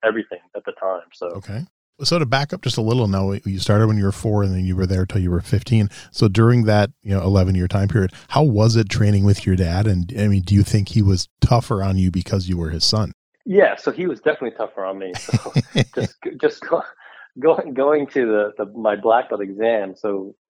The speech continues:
Speaker 1: this was the black belt exam. You had a panel of all the, the master instructors, and this included Jeff Smith, you know, Michael Coles.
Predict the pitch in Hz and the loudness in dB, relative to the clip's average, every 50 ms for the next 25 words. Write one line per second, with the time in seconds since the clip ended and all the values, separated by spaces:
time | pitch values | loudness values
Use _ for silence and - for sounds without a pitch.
0 | _ _ 139 135 135 - - 151 123 113 117 - - - 113 107 131 147 160 151 | _ _ 0 0 0 0 0 -2 -4 -4 -6 -12 -8 -8 -2 2 4 4 4 4
1 | - 156 127 113 113 120 117 113 110 104 104 101 107 101 95 - - - 113 110 | 4 2 0 2 4 4 4 4 2 0 -2 -4 -4 -6 -6 -6 -4 -2 0 0
2 | 110 101 - 104 101 104 107 104 101 95 - - - 101 98 98 98 98 98 - | 0 0 0 2 2 2 2 0 -2 -4 -8 -10 -10 -10 -6 -6 -4 -6 -6 -8
3 | - - 104 95 - - 104 98 95 - - 95 92 90 - 98 104 - - 110 | -8 -10 -10 -10 -6 -4 -4 -4 -4 -6 -8 -8 -8 -8 -10 -12 -12 -10 -10 -10
4 | 101 - - 104 104 95 95 85 90 - - 95 92 - - - - 95 95 95 | -10 -8 -4 -4 -4 -4 -4 -10 -12 -8 -6 -4 -4 -4 -8 -12 -12 -8 -6 -6
5 | 92 90 - _ _ _ _ _ - 107 95 92 90 87 87 90 101 101 101 - | -6 -8 -10 _ _ _ _ _ -8 -6 -4 -4 -4 -4 0 2 2 2 2 0
6 | - - - - - - 104 98 95 95 95 92 92 92 90 92 - | -6 -12 -14 -12 -2 0 2 2 2 2 0 0 -4 -6 -8 -10 -12